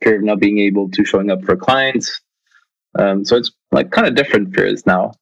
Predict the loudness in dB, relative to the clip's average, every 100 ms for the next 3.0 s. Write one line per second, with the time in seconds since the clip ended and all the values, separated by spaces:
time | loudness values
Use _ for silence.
0 | -6 -2 -4 -4 -12 _ -4 -2 0 2
1 | 2 2 -2 -2 -2 0 0 0 0 0
2 | -6 _ _ _ 0 2 2 0 -4 -8